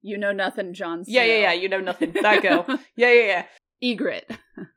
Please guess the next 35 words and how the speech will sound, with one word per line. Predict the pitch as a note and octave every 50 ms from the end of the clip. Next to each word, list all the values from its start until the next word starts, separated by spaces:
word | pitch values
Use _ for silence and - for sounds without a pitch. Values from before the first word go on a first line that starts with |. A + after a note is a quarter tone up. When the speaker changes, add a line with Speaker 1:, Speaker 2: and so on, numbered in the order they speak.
| _ - -
Speaker 2:
Yes. | - G#3+ - - - - - - G4+ G#4 F#4 D#4 C4 _ _ _ _
Yeah, | - B3 C#4+
she'd | B3+ - D#4 - -
be | - D4+
Speaker 1:
Yes. | G#3+
Speaker 2:
great. | G#3+ G3 G3+ D#4 G#4+ - - - _ _
Speaker 1:
She | _ - - C#4+
looks | C#4 F#4 - - - - -
just | - A3+ A3+ A3+ -
like | B3+ C#4 C4
her. | - C#3 - _
Yeah. | G3 F3
Speaker 2:
Yeah. | B3 C4+ C#4+ - - _ _ _
Speaker 1:
It's, | - - -
it's | - G3 -
just | - E3 - -
the | D3
hair, | C#3+ C#3+ C3 C3 C3+
really, | C3+ C#3 C3+ C3+ C#3+
but | C#3+ - D3 - G3 - _
<laughs> | - D4+ - - E4 - - D#4 D#4+ - A#3+ A#3+ C4 - _ _ _ _ _ _
so | - - B3+ A#3 A3+ A3+
anyway, | B3 A#3 A3 G3+ G3 F#3 F#3 F3+ F#3 - _ _ _ _ _ _
uh, | - G#3 G3 F#3+ F#3 F3+ F3+
go | G3 - A#3+ A3+
watch | A#3 A#3+ A#3+ -
that | B3+ A3+ F#3+
video. | G#3+ G#3 G#3+ A3 G#3+ G#3
It's | G3+ G3+
very | - E3+ F#3+ F#3 F#3 F3+
funny. | - - G3 F#3 F3+ F#3+ G3 G3+ G3
They | F3 G3 F#3
also | - E3 F#3 - - F#3+
mention, | F3+ F3+ E3+ E3+ - - E3+ E3+
like, | E3 D#3+ D#3 D#3 D3+ - _